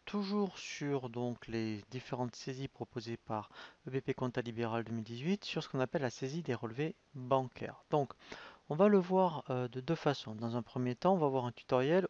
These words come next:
où vous allez saisir manuellement le relevé bancaire. Alors bien sûr, euh, c'est valable uniquement pour, euh, les professions libérales qui sont en dépenses recettes, euh, puisque si vous passez,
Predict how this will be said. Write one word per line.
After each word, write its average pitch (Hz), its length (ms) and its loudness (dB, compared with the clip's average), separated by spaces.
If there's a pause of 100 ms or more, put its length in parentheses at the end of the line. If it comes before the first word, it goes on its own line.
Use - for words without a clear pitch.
où 190 160 4
vous 139 240 -2
allez 131 240 4
saisir 147 460 0
manuellement 139 800 2 (400)
le 135 80 6
relevé 123 180 4
bancaire. 127 400 4
Alors 139 180 6
bien 151 200 2
sûr, 156 420 2 (380)
euh, 123 260 0
c'est 127 240 0
valable 139 540 8
uniquement 156 480 0
pour, 120 420 -4
euh, 117 60 -4
les 117 100 -6
professions - 380 -4
libérales 127 400 2
qui - 100 -12
sont 120 140 -6
en 117 40 -4
dépenses 113 380 -6
recettes, - 540 0 (400)
euh, 123 180 -2
puisque 131 340 -6
si - 260 -6
vous 123 120 -8
passez, 131 580 2